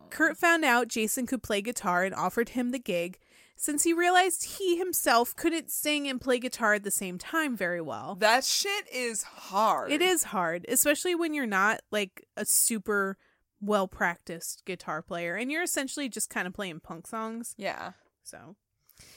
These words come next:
Speaker 1: even though Jason didn't play on the album, he did get a credit, and he appears on the cover, again, because I think he pretty much bought it.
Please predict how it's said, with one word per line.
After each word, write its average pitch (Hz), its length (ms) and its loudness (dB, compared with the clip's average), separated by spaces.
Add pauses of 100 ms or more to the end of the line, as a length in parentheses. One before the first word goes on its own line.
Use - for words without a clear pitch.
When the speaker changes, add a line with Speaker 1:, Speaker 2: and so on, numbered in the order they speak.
(280)
Speaker 1:
even 339 220 -4
though 381 120 -2
Jason 262 460 -2
didn't 240 300 -6
play 254 260 -4
on 240 120 -2
the 202 160 -4
album, 220 340 4
he 226 120 -2
did 294 300 -2
get 294 160 2
a 269 40 2
credit, 240 520 0
and 214 120 -6
he 226 160 0
appears 202 400 -2
on 185 120 -4
the 185 80 -8
cover, 180 460 -2
again, 254 480 -2
because 233 400 -4
I 202 120 0
think 196 260 -8
he 214 100 -8
pretty 185 280 -10
much 196 300 -6
bought 151 220 -6
it. 156 180 -8